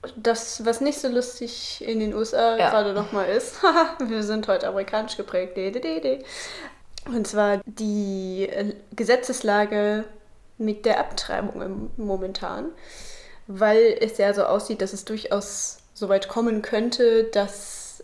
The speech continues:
Speaker 1: Abtreibung in sehr vielen Staaten illegal wird. In manchen Staaten ist es ja schon teilweise illegal. Und das könnte sich jetzt halt noch verschlimmern, diese Situation. Und ja, ich finde, das ist sehr,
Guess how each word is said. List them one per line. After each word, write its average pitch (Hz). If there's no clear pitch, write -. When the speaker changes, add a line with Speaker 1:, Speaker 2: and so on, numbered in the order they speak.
Speaker 1:
Abtreibung 214
in 208
sehr 214
vielen 208
Staaten 196
illegal 180
wird. 220
In 196
manchen 190
Staaten 185
ist -
es -
ja 214
schon 214
teilweise 214
illegal. 220
Und 214
das 196
könnte 220
sich 202
jetzt -
halt 202
noch 196
verschlimmern, 233
diese 185
Situation. 185
Und 190
ja, 233
ich 220
finde, 240
das -
ist 269
sehr, 247